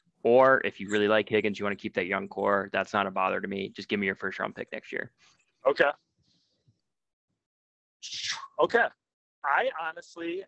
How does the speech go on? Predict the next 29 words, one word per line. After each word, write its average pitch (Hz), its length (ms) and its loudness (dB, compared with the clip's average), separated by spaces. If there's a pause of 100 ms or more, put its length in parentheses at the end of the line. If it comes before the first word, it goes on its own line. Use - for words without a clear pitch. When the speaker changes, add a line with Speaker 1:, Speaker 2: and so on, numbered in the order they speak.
(120)
Speaker 2:
I 180 60 6
don't 240 200 0
think 254 180 -8
I 220 80 -2
do 196 100 -8
the 190 80 -2
Higgins 151 380 -8
one. 120 200 -8 (160)
I 185 140 2
have 269 180 -2
the 202 80 0
philosophy. 156 560 -2
I'm 190 180 -6
a 220 40 -4
big 156 220 -10
believer. 131 580 -6
I 151 40 0
don't 165 100 -4
know 156 80 0
if - 100 -8
you 147 80 0
are 139 160 0
too, 131 180 -14
Paul. 123 320 -4 (880)
Um, 131 400 0 (160)
I 190 60 6
should 196 240 -6 (100)
go 156 120 2
back. 143 300 0